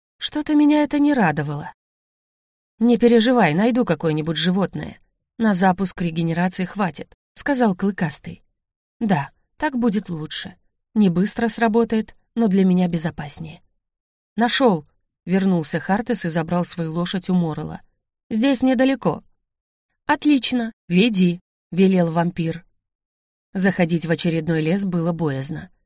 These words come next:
Не хотелось опять напороться на какое-нибудь кладбище. Поярче настроив светлячок, подвесила его на некотором расстоянии и прикрепила к себе,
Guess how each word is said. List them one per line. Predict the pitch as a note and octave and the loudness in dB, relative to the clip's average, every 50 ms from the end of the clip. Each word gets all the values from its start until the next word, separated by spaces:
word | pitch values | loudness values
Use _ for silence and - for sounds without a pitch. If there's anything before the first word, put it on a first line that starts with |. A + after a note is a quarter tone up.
| _ _ _ _ _ _ | _ _ _ _ _ _
Не | - F#3 F#3+ F#3+ | 2 4 4 4
хотелось | - A#3 A3 - B3 G#3 F3 D#3 - - | 4 0 0 2 2 2 2 0 -2 -2
опять | E3 - - F3+ E3+ - | -4 -2 -2 -2 -2 -2
напороться | E3+ D#3+ E3 - E3 E3+ F#3 F#3 - - | -4 -6 -2 -2 -2 -2 -2 -2 -2 -2
на | E3+ E3 | -4 -4
какое-нибудь | D#3+ - D#3+ - F3 E3+ E3 E3 D#3+ D#3+ F3 F3 - - - _ _ | -2 -4 -4 -4 -2 -4 -2 -2 -4 -4 -6 -6 -6 -10 -16 _ _
кладбище. | - - A#3+ A3+ F3+ D#3+ D3+ D3 C#3+ - - - - - _ _ _ _ _ _ _ _ _ _ _ _ _ _ _ _ _ | -10 -6 -4 -4 -4 -4 -6 -8 -6 -6 -8 -8 -10 -14 _ _ _ _ _ _ _ _ _ _ _ _ _ _ _ _ _
Поярче | - B3+ C4 B3+ C4 A#3 F#3 - - F3 | -4 -2 0 2 2 0 0 0 -2 -2
настроив | D#3+ E3 D#3+ - - - F#3 F3+ E3+ D#3 - | -2 -2 -2 -4 -4 -2 0 0 0 0 -4
светлячок, | - - E3+ E3 - E3 D#3 - - G#3+ A#3 A3+ - - _ _ _ _ _ - | -6 -6 -6 -8 -8 -8 -8 -6 -4 -4 -4 -6 -6 -14 _ _ _ _ _ -4
подвесила | - E3 D#3+ D#3+ F3 G3+ F#3 - - F#3+ | -4 -4 -2 0 0 0 0 0 0 0
его | F#3+ F#3 F3+ F#3+ F3+ | 0 0 0 0 0
на | F3+ F3+ | 2 2
некотором | F3 E3+ D#3+ - F3+ - E3+ E3+ E3 | 0 0 -2 -4 -6 -4 -4 -6 -4
расстоянии | E3 E3+ - - - F3+ F#3+ G3+ F#3 D3 C#3+ - - - _ _ _ _ _ _ - | -6 -6 -6 -4 -2 -2 -2 -2 -2 -4 -6 -10 -12 -14 _ _ _ _ _ _ -12
и | C4+ C4 | -10 -8
прикрепила | - - A3 A3 - - F3+ D#3 - F3 E3 E3+ E3+ E3 | -4 0 0 0 0 0 -4 -4 -2 -4 -6 -4 -6 -6
к | - | -8
себе, | - - G#3+ G3 E3 D3+ C3+ - | -8 -6 -4 -4 -4 -4 -6 -8